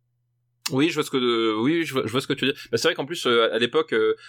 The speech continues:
euh, les, les, les suites de grands succès, en fait, euh, Disney, euh, en fait, il y en avait plein et c'est, et c'est, elles étaient quasiment toujours, euh, destinées au, au, au marché de la vidéo, en fait, hein. Le... il y a même eu un Roi Lion deux et trois, je crois. Enfin, voilà, te-, c'est pour de, voilà.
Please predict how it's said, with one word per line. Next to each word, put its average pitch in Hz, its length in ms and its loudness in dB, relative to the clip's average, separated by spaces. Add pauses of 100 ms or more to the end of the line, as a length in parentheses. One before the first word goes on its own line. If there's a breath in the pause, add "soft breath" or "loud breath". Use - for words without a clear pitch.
(200 loud breath)
euh, 107 200 4
les, 107 200 -2
les, 113 240 0
les 117 260 -2
suites 160 240 -4
de 117 100 0
grands 110 200 -2
succès, 143 400 -2
en 127 100 -2
fait, - 240 -2
euh, 101 420 0
Disney, 110 460 -2 (400 soft breath)
euh, 101 840 0
en 104 100 -2
fait, 147 120 -2
il 131 40 -8
y 123 40 -2
en 110 40 0
avait 104 180 2
plein 160 320 2
et 113 140 2
c'est, - 200 -8
et 131 80 0
c'est, - 200 -4
elles 113 180 0
étaient 147 200 -2
quasiment 123 500 -2
toujours, 127 500 -4
euh, 107 280 0
destinées 110 520 -2
au, 101 560 -4 (460 loud breath)
au, 110 280 2
au - 20 4
marché 113 260 -2
de 110 40 -6
la 104 60 -2
vidéo, 123 320 0
en 104 60 -2
fait, 107 220 -2
hein. 107 160 -2
Le... 101 540 -2
il 104 60 -4
y 107 40 0
a - 20 2
même 113 200 2
eu 120 60 2
un 113 60 4
Roi 113 180 2
Lion 110 180 -4
deux 117 200 -2
et 107 40 2
trois, 117 260 -2
je - 80 -8
crois. 110 120 0
Enfin, 104 180 -2
voilà, 107 220 0
te-, 98 180 -8
c'est - 200 -14
pour 104 140 -6
de, 101 300 -4
voilà. 104 220 0